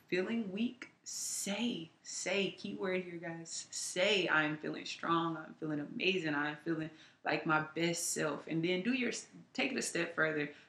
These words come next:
to try to really experience that emotion of what it actually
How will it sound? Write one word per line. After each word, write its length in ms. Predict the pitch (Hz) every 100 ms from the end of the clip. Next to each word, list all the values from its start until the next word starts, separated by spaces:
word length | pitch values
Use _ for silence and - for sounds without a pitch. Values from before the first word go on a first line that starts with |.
| -
to 80 | 160
try 280 | - 175 156
to 60 |
really 360 | 143 170 185 -
experience 840 | - - - - 185 196 180 151 147
that 180 | 143 151
emotion 580 | 151 143 156 - - 147
of 180 | 143
what 160 | 156 170
it 140 | 175
actually 460 | - 160 - 151